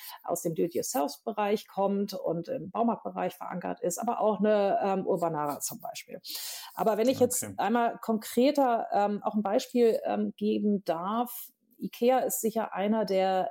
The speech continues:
Speaker 1: ähm, der da herausragt, ja. Ähm, vor dem Hintergrund, dass ikea sehr schnell, ähm, im März, ähm, das Thema Online noch mal mehr in den Fokus genommen hat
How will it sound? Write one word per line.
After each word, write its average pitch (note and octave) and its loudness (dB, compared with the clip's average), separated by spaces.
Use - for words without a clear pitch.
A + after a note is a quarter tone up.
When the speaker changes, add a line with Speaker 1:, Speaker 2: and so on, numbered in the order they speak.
Speaker 1:
ähm, F#3 0
der F3+ 2
da F3+ 4
herausragt, A#3 -2
ja. A#3 -2
Ähm, G3+ -2
vor A#3 2
dem G#3+ 4
Hintergrund, A3 4
dass G#3+ 2
ikea G#3+ 2
sehr G3+ 4
schnell, A#3+ 4
ähm, G#3+ 2
im G3 0
März, G#3 -2
ähm, G#2 -2
das - -6
Thema G3+ 0
Online A3 2
noch G#3 -2
mal G#3 2
mehr G3 2
in G3+ 0
den F#3+ 2
Fokus - -4
genommen A#3+ 2
hat C#4+ -4